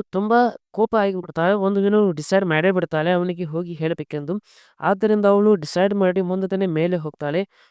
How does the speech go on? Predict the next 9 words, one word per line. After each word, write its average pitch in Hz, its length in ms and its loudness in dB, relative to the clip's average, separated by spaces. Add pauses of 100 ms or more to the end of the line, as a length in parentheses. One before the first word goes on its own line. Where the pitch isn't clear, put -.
(100)
ಮೇಲೆ 214 340 4
ಹೋಗಿ 190 300 2 (1080)
ಅವಳಿಗೆ 190 300 4
ತಿಳಿಸ್ತಾಳೆ, 180 480 -2
"ನೀನು 190 260 2
ಈ 180 180 0
ರೀತಿಯಾಗಿ 190 540 0 (600)
ಸ್ಟಾಪ್ 160 380 -10
ಮಾಡಿಬಿಡು, 185 340 0